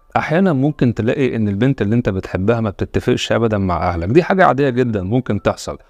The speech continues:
وممكن كمان تكون المشكلة من اهلك نفسهم. لكن الحاجة اللي مش عادية ومش طبيعية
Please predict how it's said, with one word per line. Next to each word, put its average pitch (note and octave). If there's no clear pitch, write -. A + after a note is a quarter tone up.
وممكن F#3
كمان D3+
تكون D3+
المشكلة B2+
من G#2+
اهلك A2+
نفسهم. E2
لكن C#3+
الحاجة G#3
اللي D#3
مش G#2
عادية G2+
ومش G2
طبيعية A#2+